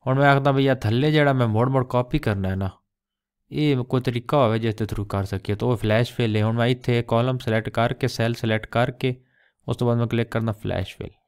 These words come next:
ਉਸ ਕੀ ਕੀਤਾ, ਇਹ ਸਾਰੀਆਂ ਐਂਟਰੀਆਂ ਦੇ ਵਿੱਚ ਜਿਹੜਾ, ਜਿਹੜਾ ਫਸਟ ਨੇਮ ਆ ਉਸ ਐਂਡ ਤੱਕ ਸਾਰਾ ਫਿਲ ਕਰ ਲਿਆ ਆਟੋਮੈਟਿਕ। ਅੱਛਾ, ਹੁਣ ਲਾਸਟ ਨੇਮ ਤੇ ਹਮਨੇ ਆ ਫਲੈਸ਼ ਫਿਲ,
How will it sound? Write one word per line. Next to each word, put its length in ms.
ਉਸ 140
ਕੀ 120
ਕੀਤਾ, 520
ਇਹ 40
ਸਾਰੀਆਂ 880
ਐਂਟਰੀਆਂ 420
ਦੇ 100
ਵਿੱਚ 200
ਜਿਹੜਾ, 200
ਜਿਹੜਾ 200
ਫਸਟ 320
ਨੇਮ 200
ਆ 80
ਉਸ 240
ਐਂਡ 220
ਤੱਕ 220
ਸਾਰਾ 300
ਫਿਲ 240
ਕਰ 240
ਲਿਆ 160
ਆਟੋਮੈਟਿਕ। 640
ਅੱਛਾ, 200
ਹੁਣ 180
ਲਾਸਟ 280
ਨੇਮ 180
ਤੇ 120
ਹਮਨੇ 240
ਆ 80
ਫਲੈਸ਼ 340
ਫਿਲ, 220